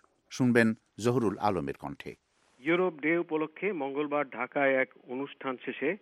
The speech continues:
Speaker 2: কয়েকজন সাংবাদিকের সাথে আলাপকালে পিয়ারে মায়াদু বলেন, ইইউ বাংলাদেশের সাথে এ বিষয়ে যথাশীঘ্র সম্ভব আলোচনায় বসতে চায়। তার মতে, বাংলাদেশে আইএস আছে কি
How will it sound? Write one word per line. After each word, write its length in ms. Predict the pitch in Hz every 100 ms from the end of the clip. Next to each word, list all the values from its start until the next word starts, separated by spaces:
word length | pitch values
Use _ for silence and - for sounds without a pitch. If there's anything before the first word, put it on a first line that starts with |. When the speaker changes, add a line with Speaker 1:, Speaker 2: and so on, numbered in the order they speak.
| _ _
Speaker 2:
কয়েকজন 400 | 131 135 127 131 123
সাংবাদিকের 640 | - 123 123 127 135 143 -
সাথে 240 | 123 - 151
আলাপকালে 560 | 135 127 120 - 120 120 113 _ _ _
পিয়ারে 340 | 131 135 135 135
মায়াদু 380 | 123 123 127 127
বলেন, 300 | 120 127 151 185 _ _
ইইউ 280 | 131 143 165 165 -
বাংলাদেশের 640 | 123 127 127 135 - 139
সাথে 260 | - 120 143 208
এ 100 | 135 127
বিষয়ে 380 | 131 - 131 127
যথাশীঘ্র 580 | 123 123 147 - 123 131 127 - _
সম্ভব 400 | - 131 117 139 208 _ -
আলোচনায় 520 | 131 135 - 123 120
বসতে 300 | 117 127 120
চায়। 240 | - 107 - _ _ _
তার 140 | 151 160
মতে, 260 | 175 156 143 254 _ _
বাংলাদেশে 680 | 117 127 135 143 147 - 160 160 - 95
আইএস 440 | 131 143 147 156 - - - 135
আছে 240 | 135 170
কি 160 | 160 156